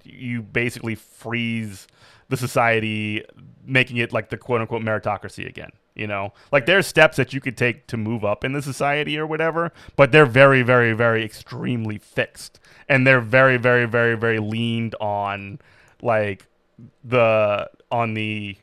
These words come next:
um, traditional values that you currently kinda have. And they're not, it's not gonna change anything. It essentially, like, locks everything in place and freezes it. So, like, it's almost, it's almost like there's a playbook. You know what I mean? Like a reactionary playbook that when you,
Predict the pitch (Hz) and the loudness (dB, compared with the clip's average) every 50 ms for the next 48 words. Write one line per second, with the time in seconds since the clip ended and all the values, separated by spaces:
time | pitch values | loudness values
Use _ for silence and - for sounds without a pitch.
0 | _ _ _ _ _ - 107 107 107 104 98 95 92 92 90 85 85 95 107 - | _ _ _ _ _ -6 -4 -4 -4 -4 -6 -8 -10 -14 -18 -16 -16 -18 -18 -18
1 | _ _ _ _ _ _ _ _ _ - 156 143 131 143 131 117 120 127 120 104 | _ _ _ _ _ _ _ _ _ -4 -2 2 4 4 2 2 0 -4 -2 0
2 | 120 117 117 117 113 110 110 107 107 101 92 - 110 107 - 104 107 107 - - | 2 2 4 2 2 0 -2 -4 -4 -4 -4 -2 -2 -2 -4 -6 -10 -12 -10 -8
3 | - 110 110 110 110 110 - 113 107 101 85 95 95 98 104 117 131 - - _ | -6 -6 -6 -4 -6 -6 -6 -6 -6 -4 -6 -4 -4 -2 -2 -2 -2 -4 -8 _
4 | _ _ _ _ _ - 127 123 127 127 120 117 120 120 117 - - 110 117 - | _ _ _ _ _ -4 -2 0 2 2 2 2 2 2 0 0 -2 -4 -2 0
5 | 143 123 113 113 104 98 - - 104 101 98 87 92 90 85 - - 95 92 95 | -2 -2 -2 -2 -6 -6 -6 -8 -8 -8 -8 -8 -8 -8 -10 -8 -10 -8 -8 -8
6 | 101 - - 120 107 - 104 101 98 98 95 - 98 98 92 98 - - 107 101 | -8 -6 -6 -6 -6 -6 -10 -8 -6 -8 -8 -4 -4 -4 -4 -6 -6 -6 -8 -8
7 | 101 98 - 101 104 98 101 107 107 - - - - - - - 101 - - - | -6 -12 -12 -12 -12 -12 -12 -12 -14 -14 -12 -16 -18 -18 -16 -16 -16 -16 -16 -18
8 | - - - - - - - 120 113 110 110 110 - - - - - - - - | -18 -18 -18 -18 -20 -10 -6 -6 -4 -4 -4 -6 -8 -12 -20 -16 -6 -2 0 4
9 | - 277 208 - - - - - - 143 - 180 202 220 214 - 156 143 120 131 | 4 4 4 4 2 0 -2 -4 -4 0 0 2 2 2 0 0 0 -2 0 2
10 | 131 131 117 104 - - - 143 113 104 90 - - - - - - _ _ _ | 2 2 2 0 -4 -6 -4 -4 -4 -4 -6 -8 -14 -16 -18 -20 -20 _ _ _
11 | _ - - 151 143 131 135 135 131 135 135 131 127 131 135 131 117 120 117 117 | _ 0 2 4 6 6 6 6 4 2 0 -2 -2 -2 -2 -2 -2 -2 -4 -4
12 | 113 117 117 - - 120 110 107 104 - - 110 110 107 107 98 95 - 101 - | -4 -4 -4 -6 -8 -10 -10 -10 -10 -6 -6 -6 -6 -4 -6 -10 -10 -8 -8 -8
13 | - 104 104 107 107 104 101 | -8 -8 -10 -10 -10 -12 -12